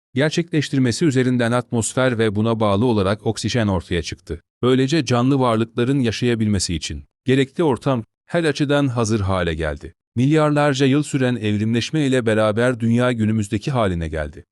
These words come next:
Bu oluşumların içerisinde aynı zamanda volkanik patlamalar, aşırı soğuk ve aşırı sıcak değişimleri de Dünya'nın oluşumunda önemli pay sahibidir.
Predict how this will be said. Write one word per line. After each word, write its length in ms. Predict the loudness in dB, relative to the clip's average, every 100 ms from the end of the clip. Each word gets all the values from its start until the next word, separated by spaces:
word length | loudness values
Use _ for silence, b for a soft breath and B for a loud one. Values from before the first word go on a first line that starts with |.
| _ -2
Bu 80 |
oluşumların 640 | 0 0 2 2 2 2 0
içerisinde 640 | 0 0 0 0 0 -2
aynı 300 | -2 0 0
zamanda 460 | 0 2 0 0 2
volkanik 500 | 2 2 0 -2 -2
patlamalar, 760 | -6 -4 -4 -4 -4 -8 -12 _ _
aşırı 340 | -4 0 2 0
soğuk 420 | 0 0 0 0
ve 140 | -2 -2
aşırı 320 | -4 -2 -2
sıcak 420 | 0 0 0 0
değişimleri 560 | 0 0 -4 -6 -6 -8 -12 -2
de 160 | 0 2
Dünya'nın 420 | 4 4 4 2
oluşumunda 680 | 2 0 0 0 2 2 0
önemli 440 | 0 0 2 0
pay 280 | 0 0 0
sahibidir. 720 | 0 0 0 -2 -6 -10 -16